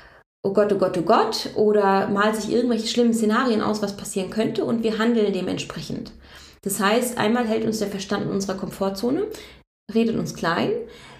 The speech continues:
Das ist eine ganz große Gefahr. Gleichzeitig hält er uns aber auch in unserem, sag ich mal, Opfermodus fest, weil unser Verstand Entscheidungen trifft,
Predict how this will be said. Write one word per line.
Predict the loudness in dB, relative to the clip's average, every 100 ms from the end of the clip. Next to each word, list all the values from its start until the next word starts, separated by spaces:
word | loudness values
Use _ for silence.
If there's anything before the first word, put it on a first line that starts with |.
| -20 _ _ _ _ _
Das | -4 -2
ist | 0
eine | 0
ganz | 0 -2
große | -2 -2
Gefahr. | -4 -4 -4 0
Gleichzeitig | 0 0 -2 -2 -2 -2 -4 -2
hält | 0 0
er | -2
uns | -2
aber | -2 -2 -2
auch | -2
in | -4 -2
unserem, | 0 0 -2 -4 -4 -6
sag | -8
ich | -4
mal, | 0 0
Opfermodus | 2 0 0 -4 -6
fest, | -2 -2 -4 -8 -16 -18 -16 -2
weil | 0 2
unser | 0 -2
Verstand | -2 -2 0 0 0
Entscheidungen | -4 -4 -2 0 0 -2 -2
trifft, | -2 -4 -8